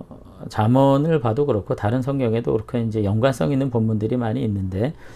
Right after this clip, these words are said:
오늘 여기 보면 "들으라." 이런 말씀들을 통해서 우리가 파뜩 이제 떠오르게 되는 단어가 뭐냐면,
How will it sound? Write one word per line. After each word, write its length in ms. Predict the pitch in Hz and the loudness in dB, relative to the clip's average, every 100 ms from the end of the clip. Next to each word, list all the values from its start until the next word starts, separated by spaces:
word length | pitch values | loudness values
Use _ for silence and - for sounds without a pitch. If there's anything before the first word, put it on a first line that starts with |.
| - - | -20 -4
오늘 180 | 120 139 | 2 6
여기 160 | 127 131 | 6 4
보면 240 | 127 131 | 2 2
"들으라." 540 | - 120 160 156 101 | 2 4 6 6 4
이런 300 | 101 123 131 117 | 0 0 0 0
말씀들을 880 | 104 104 - 117 113 110 110 117 | -2 -4 -4 -2 0 0 0 0
통해서 340 | 117 120 107 131 | -2 -2 -2 -2
우리가 280 | 120 131 127 | 0 -2 -2
파뜩 380 | - - 147 - 139 | -6 -2 -4 -2 -6
이제 320 | 117 117 110 | 2 2 2
떠오르게 400 | - 160 160 143 | 0 0 2 2
되는 260 | 127 120 117 | 2 0 0
단어가 380 | 101 101 104 | -2 -2 -2
뭐냐면, 520 | 135 107 98 101 131 | -2 -2 0 0 -2